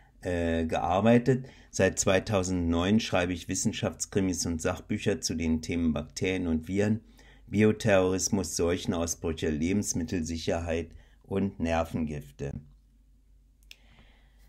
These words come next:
Sie sind uns näher, als wir denken. Das Buch ist hergestellt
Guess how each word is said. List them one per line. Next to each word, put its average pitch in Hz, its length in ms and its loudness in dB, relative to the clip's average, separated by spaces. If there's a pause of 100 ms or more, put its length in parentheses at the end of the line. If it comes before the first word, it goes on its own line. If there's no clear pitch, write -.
(960)
Sie 117 160 8
sind 147 240 8
uns 135 260 6
näher, 127 220 12
als 120 300 4
wir 104 100 4
denken. 95 640 4
Das 90 220 0
Buch 143 580 6 (320)
ist 113 240 2
hergestellt 98 920 4